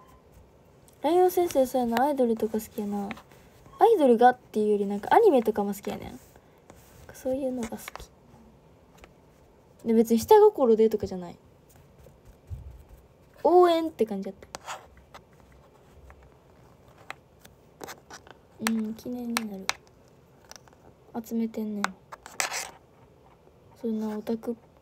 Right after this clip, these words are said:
ぽいな、どちらかというと。オタ芸してた。何の時やったっ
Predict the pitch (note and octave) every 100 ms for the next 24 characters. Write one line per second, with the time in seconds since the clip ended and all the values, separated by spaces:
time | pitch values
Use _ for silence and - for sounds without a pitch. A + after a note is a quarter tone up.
0 | - A3+ G3+ - - _ - G#3+ - -
1 | - - A#3 - - - - - - C4
2 | C4 C4 A3+ A#3 C4 F4+ F#4+ A3 A3+ A#3
3 | E4 G4+ - A3+